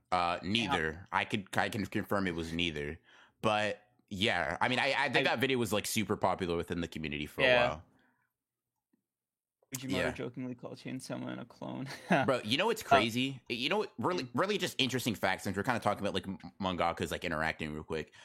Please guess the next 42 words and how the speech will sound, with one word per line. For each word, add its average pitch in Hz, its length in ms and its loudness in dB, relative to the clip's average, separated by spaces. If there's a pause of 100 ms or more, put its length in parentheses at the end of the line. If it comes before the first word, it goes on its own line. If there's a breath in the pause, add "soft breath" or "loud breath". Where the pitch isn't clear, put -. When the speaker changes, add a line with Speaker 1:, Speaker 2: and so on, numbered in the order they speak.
(140 loud breath)
Speaker 1:
One 127 340 0
Speaker 2:
Mm. - 40 -6
Speaker 1:
thing 208 240 2
that 131 100 4
I 117 80 0
thought 113 240 2
was 104 160 -2
interesting 85 480 -4
is, 82 60 -4
like, 87 160 -2
in 131 100 0
an 170 120 -2
interview, 107 500 0
Gege 117 500 0
once 98 240 0
said 95 320 0
that, 90 160 -4
like, 87 260 -6
Kubo 113 360 0
was 101 180 0
so 107 260 0
fucking 104 540 -2
talented 107 760 0 (400)
that 113 120 4
he's 123 160 4
like, 120 140 4
Speaker 2:
<laughs> 202 200 8 (160 loud breath)
Speaker 1:
"Bro, 104 280 2 (100)
I 123 140 2
can't 151 400 0
write 107 280 0
like 95 220 0
him. 76 320 -2
I 123 120 2
can't 151 300 -2
take 156 240 -2
inspiration 117 760 0
from 95 200 -2
him. 85 240 -2
He's 117 240 0
too 135 240 0
different." 90 500 -2